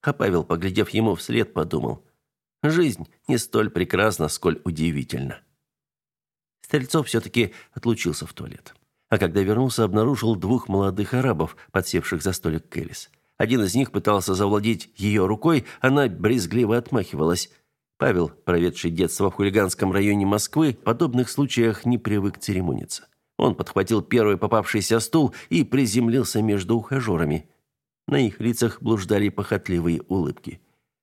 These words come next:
Посмотрев сначала на одного, потом на другого, он коротко бросил по-русски: «Брысь отсюда!» Видя, что его не поняли, он повторил то же самое на иврите.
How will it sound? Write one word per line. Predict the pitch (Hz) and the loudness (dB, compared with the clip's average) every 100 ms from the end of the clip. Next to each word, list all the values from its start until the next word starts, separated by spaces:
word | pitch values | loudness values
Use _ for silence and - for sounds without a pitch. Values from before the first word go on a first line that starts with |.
| _ _ | _ _
Посмотрев | - 95 78 107 87 | -2 0 0 0 0
сначала | 90 107 98 95 | 0 2 2 2
на | 101 | 2
одного, | 98 104 110 151 | 2 2 2 2
потом | 143 95 95 | 0 0 0
на | 101 | 0
другого, | 104 110 110 151 135 113 - - | 0 0 2 4 2 0 -8 0
он | 180 123 | 2 2
коротко | - 147 127 113 - 110 | -2 2 2 2 0 0
бросил | 107 95 95 | 0 0 -2
по-русски: | - 95 71 - 57 - _ _ _ _ - | -2 -2 -2 -4 -12 -14 _ _ _ _ -12
«Брысь | 73 90 147 135 | 0 2 4 2
отсюда!» | 90 - - 64 - - _ _ _ _ _ - | 0 -4 -8 -10 -12 -16 _ _ _ _ _ -2
Видя, | 151 107 | 0 2
что | - 98 | 0 0
его | 101 113 | 2 2
не | 127 | 2
поняли, | 170 135 131 113 - - | 2 4 2 0 -6 0
он | 180 | 2
повторил | 170 127 151 156 131 | 2 2 2 2 2
то | 120 | 2
же | 117 107 | 2 2
самое | 117 113 110 | 2 4 4
на | 110 117 | 4 2
иврите. | 110 80 - - | 0 -2 -6 -14